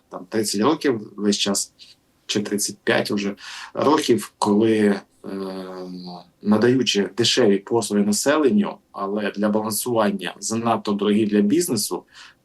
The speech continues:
е, наші очільники нашої країни роблять вигляд, що вони такі надто людо-, лю-, людиноорієнтовані. Насправді це маячня.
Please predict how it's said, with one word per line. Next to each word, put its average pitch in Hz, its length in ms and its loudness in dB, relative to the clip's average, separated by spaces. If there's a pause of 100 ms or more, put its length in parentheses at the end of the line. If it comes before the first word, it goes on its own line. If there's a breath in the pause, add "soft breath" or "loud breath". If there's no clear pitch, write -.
(100)
е, 90 840 -2 (520)
наші 107 480 2 (100)
очільники 104 540 2
нашої 101 380 2
країни 147 500 2 (380 soft breath)
роблять 117 440 0
вигляд, 117 220 2
що 95 160 -4
вони 113 120 -4
такі 104 200 -4
надто 101 640 0 (300)
людо-, 107 680 0 (160)
лю-, 123 340 -2 (300 loud breath)
людиноорієнтовані. 127 1080 2
Насправді 113 520 -2
це 113 220 -6
маячня. 113 680 -2